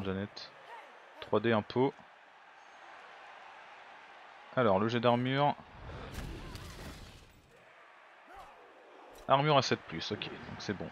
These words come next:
Ça, con-, ça considère bien qu'elle a six d'armure. Même avec la griffe. Hein. Ici,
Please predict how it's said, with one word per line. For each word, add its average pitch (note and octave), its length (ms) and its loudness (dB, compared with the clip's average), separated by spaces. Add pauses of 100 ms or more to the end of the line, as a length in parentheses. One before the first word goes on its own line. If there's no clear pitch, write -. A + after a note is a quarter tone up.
(220)
Ça, - 160 -4
con-, - 220 -2
ça - 120 0
considère G#2 380 2
bien A2+ 140 2
qu'elle G#2 160 4
a G2+ 60 6
six G2 200 -4
d'armure. E2+ 320 -4 (2750)
Même C3+ 240 2
avec A#2+ 240 4
la G#2 100 6
griffe. F2+ 500 -2
Hein. F2 220 -4 (100)
Ici, - 1120 -4